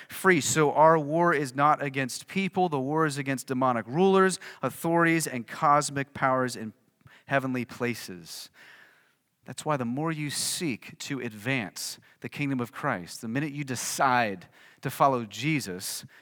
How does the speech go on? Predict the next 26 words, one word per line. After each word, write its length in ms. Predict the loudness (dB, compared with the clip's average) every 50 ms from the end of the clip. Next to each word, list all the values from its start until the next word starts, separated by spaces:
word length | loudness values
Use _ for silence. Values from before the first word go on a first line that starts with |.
| _
don't 140 | -8 -6 -4
be 80 | -4 -4
surprised 580 | -4 -6 -8 -8 -2 2 4 4 4 4 0
at 80 | -2 -8
the 80 | -10
pressure 440 | -10 -8 -4 -4 -2 -2 -2 -4 -4 -4
that 120 | -4 -4
increases. 800 | -4 -6 -6 -6 -6 -6 -6 -8 -12 -14 -14 -14 -14 -14 -16 -16 _ _ _ _ _ _ _ _ _ _ _ _ _ _ -12
Right? 80 | -10
Don't 120 | -8 -6 -6
be 80 | -4
surprised 560 | -4 -4 -4 -4 -2 0 0 0 0 0 -4 -8
at 100 | -10 -8
that. 260 | -8 -6 -8 -8 -12 _ _ -20 -20 _ _ _ _ _ _ _ _ _ _ _ _ _ _ _ _ _ _ _ _ _ _ _ -20 -20 _ _ _ _ _ _ _ _ _ _ _ _ _ _ _ _ _ _ _ _ _ _ _ -4
Any 380 | -2 0 0 2 2 2 0
of 100 | 0 -2
you 200 | -2 -4 -2 -4
know, 440 | -4 -2 -2 -2 -2 -4 -6 -10 -14 -16 -16 -16 -14 -16 -16 -18 -20 -20 -20 -20 _ _ _ _ -8
if 200 | -6 -6 -6 -4
you 80 | -2 -2
have 100 | -2 -2
a 180 | -2 -6 -8 -8
small 560 | -8 -8 -6 -6 -6 -6 -4 -4 -2 -2 -2
bit 160 | -2 -2 -2
of 100 | -2 -2
intelligence, 800 | -6 -6 -4 -2 -2 -2 -4 -6 -10 -14 -16 -16 -16 -16 -16